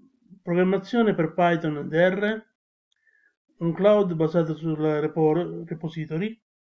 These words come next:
poi, eh, environmental, eh, manager, cioè vi, vi permette di, di gestire l'ambiente,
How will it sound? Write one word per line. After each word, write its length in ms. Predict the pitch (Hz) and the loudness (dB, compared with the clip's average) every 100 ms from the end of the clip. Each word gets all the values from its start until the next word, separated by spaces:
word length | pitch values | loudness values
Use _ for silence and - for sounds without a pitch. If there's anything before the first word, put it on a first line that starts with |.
| _ _ _ _ _ _ _ _ _ _ _ _ _ _ _ | _ _ _ _ _ _ _ _ _ _ _ _ _ _ _
poi, 320 | - 175 170 - | -2 2 2 0
eh, 680 | 160 160 151 147 143 143 151 | -2 0 0 0 -2 -4 -6
environmental, 1040 | 165 165 175 190 190 185 165 156 143 - _ _ | -4 -2 0 0 -2 -2 0 2 0 -8 _ _
eh, 220 | 160 151 147 | -6 -4 -2
manager, 760 | 156 151 147 156 190 202 185 _ | -2 -2 -2 -2 -2 -4 -10 _
cioè 220 | - 151 | -10 -8
vi, 380 | 151 170 170 180 | -6 -8 -6 -4
vi 480 | 170 175 165 175 165 | -4 -4 -8 -8 -4
permette 640 | 165 165 170 165 156 151 _ _ _ _ | -2 -2 -2 -2 -6 -6 _ _ _ _
di, 680 | - 165 160 156 147 143 143 | -4 0 2 2 0 -6 -8
di 140 | 151 156 | -12 -6
gestire 600 | 175 175 180 170 160 160 | -6 -4 -2 0 0 -2
l'ambiente, 840 | 165 156 147 139 143 - 202 208 | -4 -4 -2 -4 -6 -8 -8 -8